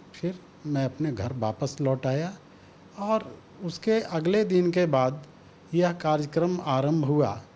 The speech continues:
कि कैसे दलित वर्ग का, पिछड़े वर्ग का, समाज के लिए उत्थान का कार्यक्रम आगे बढ़ाया जाए।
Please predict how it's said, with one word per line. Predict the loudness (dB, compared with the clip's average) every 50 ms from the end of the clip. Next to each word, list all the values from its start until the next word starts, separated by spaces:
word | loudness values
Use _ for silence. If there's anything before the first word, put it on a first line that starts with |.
| -20 -20 -20 -20 -20 -2 0
कि | 0 0
कैसे | 2 2 0 0 0 0 -2 -2 -2
दलित | 0 0 0 0 0 0 -2 -4 -6
वर्ग | -2 0 0 0 0
का, | 0 -2 -2 -2 -2 -4 -8 -14 -18 -20 -12 -8 -6
पिछड़े | -6 -4 -4 -2 0 0 2
वर्ग | 2 2 2 0 0
का, | -2 -4 -4 -4 -6 -10 -16 -20 -20 -20 -20 -20 -20 -20 -20 -20 -16
समाज | -12 -4 -2 0 2 4 2 2 2 0 -2
के | -2 0
लिए | 2 2 2 0 0
उत्थान | -2 -4 -6 -8 -8 -8 -12 -8 -4 -2 0 0 0
का | 0 -2 -2
कार्यक्रम | -2 0 0 0 0 0 -2 -4 -4 -4 -4 -6 -8 -12 -18 -20 -20 -20 -20 -20 -20 -20 -20 -20 -20 -20 -20 -20 -20 -20 -10 -4
आगे | -2 -2 2 2 2 2
बढ़ाया | 2 0 0 2 2 2 2 2 0
जाए। | -2 -4 -8 -8 -10 -12